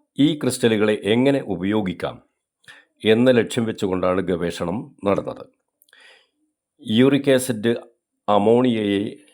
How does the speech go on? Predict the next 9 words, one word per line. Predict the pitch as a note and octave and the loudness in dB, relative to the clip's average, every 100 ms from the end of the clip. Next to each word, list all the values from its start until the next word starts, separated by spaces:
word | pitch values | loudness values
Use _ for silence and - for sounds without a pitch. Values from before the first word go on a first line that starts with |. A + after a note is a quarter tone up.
| _ _ _ _ - | _ _ _ _ 0
ഹാനികരമല്ലാത്ത | A2 A#2 A#2+ A#2 A2 G#2 G2+ G#2 G#2+ E2 - - | 2 4 4 2 4 2 2 2 2 -4 -8 -6
ഒരു | F#2+ F2 D#2+ - _ _ - - | -4 -4 -8 -14 _ _ -8 -2
ഖരപദാർത്ഥമാക്കി | A2 B2+ - F#2+ F#2 - F#2 E2 F2 D#2 D2+ _ _ _ _ _ _ | 0 0 -2 0 0 -2 -8 -8 -10 -14 -14 _ _ _ _ _ _
മാറ്റുന്നുണ്ട്. | G#2 G#2 G2+ F#2 C#2+ - - _ _ _ _ _ _ _ _ _ _ _ _ _ _ G2 | 0 2 0 -4 -6 -10 -20 _ _ _ _ _ _ _ _ _ _ _ _ _ _ 2
യൂറിക് | B2+ D3 D3+ | 4 4 2
ആസിഡിന് | D3 C#3+ C3 | 0 0 0
ഇത്തരത്തിൽ | C#3+ C#3+ B2 B2+ B2+ B2+ B2+ C3 | 4 4 4 2 2 2 0 0
മനുഷ്യ | B2 G#2+ A2+ A#2 D3 | 0 2 2 0 -6
ശരീരത്തിലും | C#3+ G2+ G2+ A2 A2+ A#2 A#2+ D3 - | -2 -2 0 -2 -2 -4 -4 -10 -18